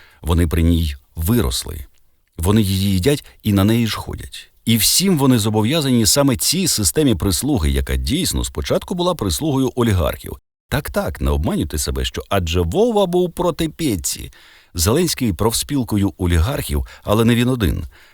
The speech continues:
мстить Порошенку за порушення цехових правил, багатьох правил,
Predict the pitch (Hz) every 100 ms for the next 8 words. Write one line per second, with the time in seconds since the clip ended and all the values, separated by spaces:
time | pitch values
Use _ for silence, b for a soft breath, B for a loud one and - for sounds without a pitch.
0 | b 101 107 - 196 170 - 139 127 190
1 | 165 113 95 113 139 175 - 143 139 120
2 | - 123 127 123 151 - - 98 - -
3 | 50 - - _ - 82 69 67 110 -
4 | - - -